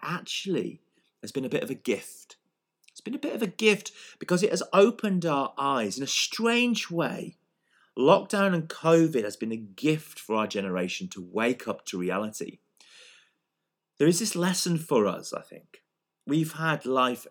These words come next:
very easy. We've lived in a very safe bubble. Uh, for those of us that have been healthy,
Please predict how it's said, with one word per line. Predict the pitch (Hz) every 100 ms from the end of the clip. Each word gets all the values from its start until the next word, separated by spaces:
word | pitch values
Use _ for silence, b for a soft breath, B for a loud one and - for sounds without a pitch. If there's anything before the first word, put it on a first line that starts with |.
| -
very | - - 143 156 135 98 90 -
easy. | 113 110 104 95 87 58 _ _ _ _ _ _ _ _
We've | 117 117
lived | 110 143 165 160 -
in | 117
a |
very | 104 - 127 135 160
safe | 160 - - 139 101 95 - - - _ _ _
bubble. | - 123 101 85 - _ _ _ _ _ _ _ _ _
Uh, | 110 104
for | - 127
those | 147 180 185
of | 185 135
us | 127 113 -
that | - -
have | 113
been | - 113
healthy, | - - - 160 190 180 - - 98